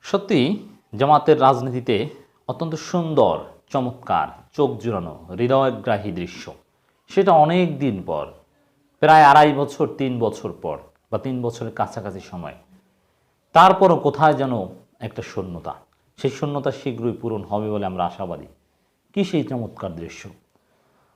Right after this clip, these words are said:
মাওলানা রফিকুল ইসলাম খান, যিনি ডান্ডাবেরি পরে, ডান্ডাবেরি পরিয়ে যাকে আদালতে ঘুরানো হতো, কারাগার থেকে আদালতে, এই দৃশ্য জাতিকে বারবার দেখতে হয়েছে, কোনো প্রতিকার পাওয়া যায়নি।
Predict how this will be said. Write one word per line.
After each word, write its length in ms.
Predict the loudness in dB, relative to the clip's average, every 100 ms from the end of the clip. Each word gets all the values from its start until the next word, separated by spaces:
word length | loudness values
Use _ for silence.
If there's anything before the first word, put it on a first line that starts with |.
| _ 4
মাওলানা 340 | 6 8 6
রফিকুল 260 | 6 4 4
ইসলাম 340 | 4 0 2
খান, 300 | 4 4 4
যিনি 420 | -2 0 -2 -4 -14 _ _ _ _ -4
ডান্ডাবেরি 600 | 2 4 4 2 2 0
পরে, 400 | 2 2 0 -4 -16 _ _ 0
ডান্ডাবেরি 500 | 0 0 -2 -2 -4
পরিয়ে 360 | 0 0 0
যাকে 260 | 0 -2 0
আদালতে 420 | 0 0 -2 -6
ঘুরানো 320 | -6 -4 -4
হতো, 280 | -10 -16 -20 -20 _ _ _
কারাগার 440 | 2 2 2 -2
থেকে 180 | -6 -6
আদালতে, 580 | -6 -6 -10 -14 -20 _ _ _ _ _ _ -8
এই 80 |
দৃশ্য 520 | 0 0 0 4 4 4
জাতিকে 380 | 2 2 -2
বারবার 440 | 2 4 4 2 0
দেখতে 260 | -6 -6
হয়েছে, 400 | -8 -8 -12 -18 -20 _ _ _ _ -2
কোনো 180 | 0
প্রতিকার 440 | 2 0 2 2 2
পাওয়া 260 | 2 -2
যায়নি। 360 | -4 -12 -14 -20